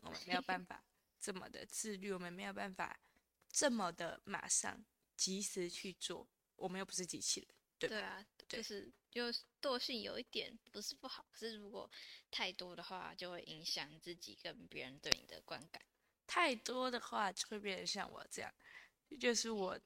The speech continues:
Speaker 1: 就是，<laughs> 就是非常的有拖延症，然后就是做很，做了很多自己想做的事情，但是最后自己必须做的都没有做，然后也觉得没有关系啊，反正，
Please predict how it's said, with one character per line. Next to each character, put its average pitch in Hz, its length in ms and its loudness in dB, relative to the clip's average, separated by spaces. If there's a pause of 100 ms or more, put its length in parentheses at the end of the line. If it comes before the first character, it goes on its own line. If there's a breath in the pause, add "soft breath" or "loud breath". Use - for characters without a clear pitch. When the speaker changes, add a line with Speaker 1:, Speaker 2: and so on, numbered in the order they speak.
(120)
Speaker 1:
就 262 120 4
是， 247 140 6 (120)
<laughs> 302 440 8 (340)
就 - 140 6
是 202 100 6
非 277 140 8
常 247 140 12
的 214 100 6
有 190 180 6
拖 240 320 2
延 190 260 4
症， 185 320 4
然 - 120 -4
后 196 300 -2 (460 loud breath)
就 208 140 0
是 196 340 -4 (340)
做 277 240 8
很， 202 160 0 (120)
做 254 180 2
了 208 100 6
很 175 200 -2
多 190 200 0
自 196 140 -2
己 165 160 -2
想 180 280 -2
做 190 200 -2
的 - 140 -6
事 - 180 2
情， - 280 -6
但 208 140 -2
是 202 120 -2
最 202 180 2
后 190 220 -6 (460 loud breath)
自 - 160 0
己 208 120 -2
必 214 160 -2
须 196 220 -2
做 196 160 2
的 185 100 -2 (280)
都 208 240 6
没 202 140 0
有 - 200 -6
做， - 320 -4 (600)
然 180 200 -6
后 185 120 -4
也 170 120 -2
觉 175 160 -2
得 175 120 -2
没 185 120 -4
有 180 60 -2
关 175 260 -2
系 170 200 -2
啊， 165 120 -2
反 - 240 -6
正， 208 220 -4